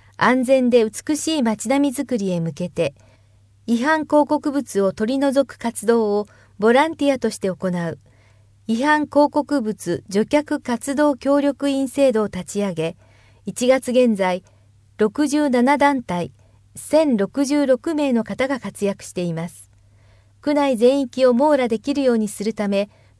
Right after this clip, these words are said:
今回は特に次の地域で活動してくださる方を募集します。対象となる違反広告物。区道や水路上の電柱、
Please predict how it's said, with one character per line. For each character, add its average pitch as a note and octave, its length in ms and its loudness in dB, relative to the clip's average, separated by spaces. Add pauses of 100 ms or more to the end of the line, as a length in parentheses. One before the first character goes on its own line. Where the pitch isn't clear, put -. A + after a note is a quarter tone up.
今 A#3+ 200 2
回 G3 240 0
は F#3 180 -2 (320)
特 C#4 260 0
に G3 300 -2
次 C4+ 260 -2
の E4 140 -2
地 B3+ 200 -8
域 A#3 180 -8
で G3+ 100 -2
活 G3 300 -6
動 C4+ 120 8
し C4+ 60 -4
て C#4 140 -4
く C4+ 80 -6
だ C#4 120 0
さ D4 140 -2
る C4+ 100 -2
方 C4+ 320 -2
を A#3+ 60 0
募 F#3+ 140 -6
集 G#3 180 -6
し F3 200 -8
ま E3 120 -6
す。 - 240 -20 (1300)
対 C4+ 200 2
象 D4+ 220 -2
と C#4+ 140 2
な C#4 160 0
る G#3+ 320 -4
違 F#3+ 140 -6
反 C4+ 260 -4
広 C4 240 4
告 B3+ 260 -2
物。 D3 400 -10 (920)
区 A#3+ 120 -2
道 C#4 240 6
や B3+ 220 0
水 B3 220 -4
路 C#4+ 200 2
上 C4+ 220 2
の B3+ 140 0
電 A3+ 260 2
柱、 A3 340 -4